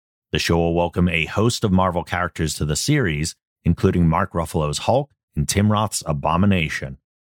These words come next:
She-Hulk will arrive in twenty twenty-two. Ms. Marvel, starring Iman Vellani as Kamala Khan, a sixteen-year-old Pakistani American from Jersey City.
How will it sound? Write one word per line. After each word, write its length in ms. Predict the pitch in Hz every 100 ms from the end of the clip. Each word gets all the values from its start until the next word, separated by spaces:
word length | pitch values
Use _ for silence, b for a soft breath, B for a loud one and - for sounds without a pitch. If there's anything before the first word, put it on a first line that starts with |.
| _
She-Hulk 500 | - 98 87 98 -
will 160 | 92
arrive 440 | 90 87 104 127 104
in 200 | 82 71
twenty 400 | - 85 90 107
twenty-two. 720 | - 90 98 - 76 69 - _ _ _ _ _
Ms. 240 | 87 90 82
Marvel, 480 | 95 113 85 69 - _
starring 460 | - - 82 82
Iman 320 | 82 80 90 87
Vellani 480 | 87 98 110 127
as 200 | - 80
Kamala 420 | - 82 80 104 107
Khan, 460 | 98 82 69 65 - _ -
a 60 |
sixteen-year-old 800 | 92 120 110 - 110 104 101 92
Pakistani 680 | - 87 - 82 - 87 85
American 560 | 78 82 101 - 131 139 -
from 180 | 82 73
Jersey 340 | 78 85 95
City. 480 | 104 - 76 71 67